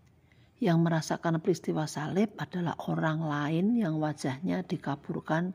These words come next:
mirip dengan Tuhan Yesus. Berhati-hatilah dengan hal ini. Ingatlah selalu bahwa Kristus benar-benar menderita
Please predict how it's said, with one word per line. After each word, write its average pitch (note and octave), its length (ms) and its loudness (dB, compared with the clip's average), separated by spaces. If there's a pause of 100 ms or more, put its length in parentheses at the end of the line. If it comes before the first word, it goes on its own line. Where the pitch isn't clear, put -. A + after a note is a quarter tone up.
(380)
mirip A3 480 8
dengan D#3 480 0
Tuhan D#3+ 400 -4
Yesus. - 560 -10 (1800)
Berhati-hatilah F#3 960 8
dengan F3 320 0
hal D#3 240 0
ini. D#3+ 480 0 (480)
Ingatlah E3 720 4 (240)
selalu G3 720 4
bahwa D#3 480 -2
Kristus - 640 2
benar-benar E3+ 720 0
menderita E3+ 720 4